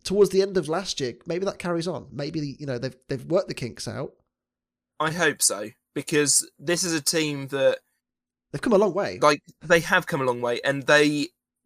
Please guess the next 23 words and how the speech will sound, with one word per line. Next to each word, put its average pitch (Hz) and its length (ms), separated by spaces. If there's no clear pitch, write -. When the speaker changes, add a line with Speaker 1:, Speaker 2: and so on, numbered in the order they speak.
Speaker 2:
they've 151 220
called 190 320
out 156 200
some 139 160
big 131 180
names. 123 300
They 143 140
had 170 320
the, 143 340
they 151 100
had 151 220
their 151 100
big 135 160
boy 120 160
trousers 113 380
on, 110 220
and 151 200
they 147 200
very 151 340
much 143 200
deserve 120 420
to, 98 240
because 127 600